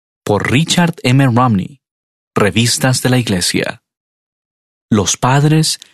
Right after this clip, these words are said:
las familias y las personas serán bendecidos al estudiar y analizar estos mensajes inspirados. ¿Recuerdan estas promesas?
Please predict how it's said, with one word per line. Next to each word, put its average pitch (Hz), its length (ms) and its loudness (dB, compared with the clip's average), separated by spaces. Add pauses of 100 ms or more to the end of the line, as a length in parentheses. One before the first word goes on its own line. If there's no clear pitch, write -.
(100)
las 107 280 -2
familias 156 800 2
y 127 80 2
las 123 220 0
personas 113 760 0 (280)
serán 120 400 2
bendecidos 143 840 2
al 98 140 0
estudiar 107 720 0
y 113 160 0
analizar 113 680 0
estos 120 440 -2
mensajes 98 640 -2
inspirados. 90 960 -4 (1800)
¿Recuerdan 226 560 2
estas 131 360 0
promesas? 104 760 -2